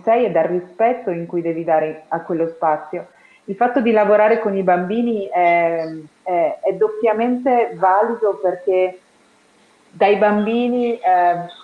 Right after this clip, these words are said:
arrivi ai genitori e quindi arrivi alla famiglia e quindi arrivi al vicino di casa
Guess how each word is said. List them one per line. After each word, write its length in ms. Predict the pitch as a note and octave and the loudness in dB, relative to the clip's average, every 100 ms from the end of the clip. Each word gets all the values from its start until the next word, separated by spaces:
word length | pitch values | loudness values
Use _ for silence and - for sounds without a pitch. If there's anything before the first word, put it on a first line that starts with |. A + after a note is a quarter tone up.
| _ | _
arrivi 540 | F#3+ G3+ A3+ A3+ A#3 | -2 0 -2 -2 -2
ai 460 | A3 F#3 F3+ F3 F3 | 0 0 -2 -6 -8
genitori 760 | F3+ F3 F3 A#3 A3 G#3+ G#3+ A3 - | -8 -10 -6 -2 2 2 -2 -6 -12
e 100 | - F3 | -16 -10
quindi 360 | G3 F#3 F#3 | -10 -6 -2
arrivi 320 | F3+ F3 F3 | 0 0 -2
alla 140 | F3 E3 | -2 -2
famiglia 680 | - G3+ A3+ A3 G#3 G3+ F#3+ | -4 -4 -2 -4 0 2 2
e 100 | F#3 | -2
quindi 260 | - F#3 F3 | -8 -6 -2
arrivi 500 | F3 F3+ F#3 F#3 F#3 | -2 -2 -2 -2 -2
al 300 | F3 F3+ F3+ | -2 -4 -6
vicino 240 | F3 - F3 | -18 -18 -18
di 100 | E3+ | -16
casa 680 | - G#3+ G#3 G3 G3 F#3 F#3 | 2 4 6 4 2 0 -2